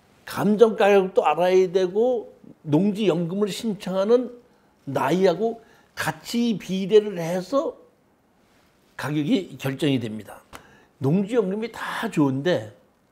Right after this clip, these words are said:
최고 한도액이 있는데, 아무리 농지가 많고 가격이 높아도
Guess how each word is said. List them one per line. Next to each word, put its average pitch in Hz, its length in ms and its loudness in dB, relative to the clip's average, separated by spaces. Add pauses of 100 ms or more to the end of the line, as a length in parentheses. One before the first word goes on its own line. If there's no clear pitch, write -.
최고 269 360 -6
한도액이 190 680 -4
있는데, 110 520 -8 (920)
아무리 233 640 0
농지가 190 2000 -4
많고 147 800 -6 (1040)
가격이 165 520 -6
높아도 143 760 -8